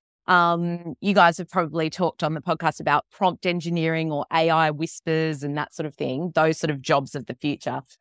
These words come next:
I've actually had copywriters say to me, "I, I think I'm actually gonna go for one of those jobs. I might, I might move in that direction," which is just nuts to me. But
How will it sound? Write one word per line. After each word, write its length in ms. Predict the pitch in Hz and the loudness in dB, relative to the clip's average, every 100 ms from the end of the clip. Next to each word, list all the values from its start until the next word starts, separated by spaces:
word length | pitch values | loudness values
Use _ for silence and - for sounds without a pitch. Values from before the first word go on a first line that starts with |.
| _ _ | _ _
I've 120 | 202 | 0
actually 280 | 220 - 220 | 0 0 0
had 160 | 208 170 | 0 0
copywriters 520 | - - 156 139 143 | 0 0 2 2 2
say 180 | - 143 | 0 0
to 80 | 143 | 0
me, 240 | 143 135 - | -2 -4 -6
"I, 160 | 107 - - | -8 -8 -2
I 80 | 392 - | -4 -4
think 100 | - 480 | -4 2
I'm 140 | 392 | 4
actually 380 | 233 - 214 175 | 4 2 0 2
gonna 200 | 160 156 | 0 2
go 260 | 131 160 | 2 2
for 160 | 285 359 | 0 0
one 120 | 311 | 2
of 80 | 208 | 4
those 240 | 160 143 | 2 0
jobs. 260 | - 135 - | -2 -4 -2
I 100 | - | -4
might, 240 | 359 370 - - _ _ - | -2 -4 -6 -14 _ _ -2
I 80 | |
might 240 | 311 330 - | 4 4 4
move 220 | 196 208 | 2 4
in 100 | 226 | 4
that 160 | 208 - | 2 2
direction," 380 | 196 190 208 | 0 0 -4
which 200 | 185 - | -4 -4
is 160 | 190 165 | -8 -6
just 220 | 170 - | -8 -4
nuts 480 | 165 165 160 - - | 0 2 0 -4 -10
to 80 | 175 | -6
me. 300 | 147 131 170 | -4 -2 0
But 260 | 190 180 | 2 2